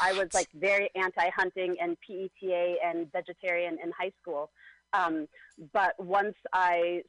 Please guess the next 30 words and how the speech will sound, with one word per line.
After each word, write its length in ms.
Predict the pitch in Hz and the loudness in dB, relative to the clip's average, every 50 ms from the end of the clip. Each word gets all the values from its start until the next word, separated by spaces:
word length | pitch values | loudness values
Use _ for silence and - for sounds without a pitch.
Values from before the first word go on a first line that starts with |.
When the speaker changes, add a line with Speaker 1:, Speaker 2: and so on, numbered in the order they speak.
| _ | _
Speaker 1:
started 420 | _ - 180 180 170 175 170 156 147 - - | _ 0 0 2 2 0 0 -2 -6 -6 -4
being 140 | 185 175 175 | -4 -2 -2
introduced 420 | 165 175 - 190 160 175 175 - _ _ | -4 -6 -6 -6 -6 -6 -6 -8 _ _
to 80 | 196 175 | -2 -2
ancestral 580 | 165 - 160 165 - - 170 - - 170 165 - _ | -2 -2 -4 -4 -4 -4 -4 -4 -4 -6 -6 -6 _
skills, 260 | - 247 240 214 180 190 | -2 0 0 0 -2 -4
and, 240 | - 185 180 180 165 | -4 -2 -2 -2 -2
you 80 | 185 175 | -2 -2
know, 100 | 170 - | 0 0
I 120 | 185 196 | 0 0
went 180 | 196 202 - - 170 - - | 0 -2 -2 -4 -6 -6 -2
right 200 | 190 190 196 - - | 0 0 0 -2 -2
from 280 | - 180 170 170 170 - - _ _ - | -2 -2 -2 -2 -4 -8 -14 _ _ -8
being 300 | 190 180 165 156 156 143 135 | -4 -2 -2 -2 -2 -4 -4
vegan 420 | 165 202 202 175 175 160 165 165 - - - | -6 -6 -4 -2 -2 -2 -2 -4 -6 -8 -8
to 160 | 180 170 165 151 | -6 -6 -6 -4
processing 540 | - 165 160 165 - 165 156 - 170 156 160 | -2 -2 -2 -2 -2 -6 -8 -6 -6 -6 -6
and 120 | 151 147 170 | -6 -6 -6
eating 320 | 170 151 156 151 151 151 | -8 -8 -6 -6 -6 -4
roadkill. 500 | 156 165 185 185 - - - 147 143 147 - - - - 151 156 156 151 160 | -4 -4 -4 -6 -8 -10 -8 -8 -8 -8 -10 -14 -14 -10 -8 -4 -2 0 0
Um, 180 | 170 170 151 147 156 | 0 0 0 -2 -4
Speaker 2:
Wow. 140 | 147 147 - - - _ _ - | -6 -10 -14 -18 -20 _ _ -2
Speaker 1:
and 260 | 196 190 180 180 175 - - | 0 0 0 0 -2 0 2
I'm, 200 | 208 226 247 - - | 2 2 0 -2 -4
you 120 | 214 202 208 | -2 0 2
know, 100 | 208 190 | 2 2
I 100 | 185 208 | 2 2
have 160 | 220 240 220 | 2 0 0
a 60 | 214 - - | -2 0 2
science 280 | 202 180 190 196 185 | 2 2 2 2 -2